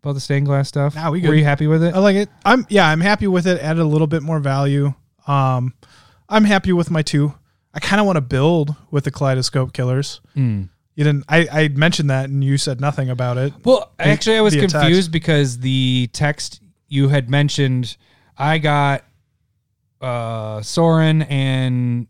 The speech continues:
Speaker 1: what'd you
Speaker 2: Ral Zarek.
Speaker 1: Ral Zarek. You said, "I kinda wanna build with these." And I'm like, we don't,
Speaker 2: It does-,
Speaker 1: we don't
Speaker 2: it
Speaker 1: build
Speaker 2: doesn't
Speaker 1: with
Speaker 2: make
Speaker 1: the
Speaker 2: any sense.
Speaker 1: Planeswalker. <laughs>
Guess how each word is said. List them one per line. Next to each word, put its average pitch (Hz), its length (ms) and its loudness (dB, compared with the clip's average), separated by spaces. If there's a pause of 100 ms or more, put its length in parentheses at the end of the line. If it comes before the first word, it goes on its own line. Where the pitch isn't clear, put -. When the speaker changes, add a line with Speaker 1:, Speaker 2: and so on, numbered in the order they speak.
Speaker 1:
what'd 131 220 -6
you 147 60 4
Speaker 2:
Ral 131 120 2
Zarek. 123 400 -4
Speaker 1:
Ral 143 220 0
Zarek. 143 260 0
You 131 80 -2
said, 127 200 -2
"I 123 80 -8
kinda 196 220 0
wanna 160 200 2
build 185 300 0
with 147 100 -2
these." 120 200 -4
And 127 80 -2
I'm 135 60 0
like, 120 220 -2 (560)
we 196 80 -4
don't, 233 120 -2
Speaker 2:
It 156 80 -8
does-, - 160 -18
Speaker 1:
we 175 120 -4
don't 262 140 -2
Speaker 2:
it 160 60 -8
Speaker 1:
build 202 180 2
Speaker 2:
doesn't 147 80 0
Speaker 1:
with 147 120 0
Speaker 2:
make - 0 - (180)
Speaker 1:
the 160 60 2
Speaker 2:
any 156 100 4
sense. 170 120 2
Speaker 1:
Planeswalker. 185 440 0
<laughs> - 60 -12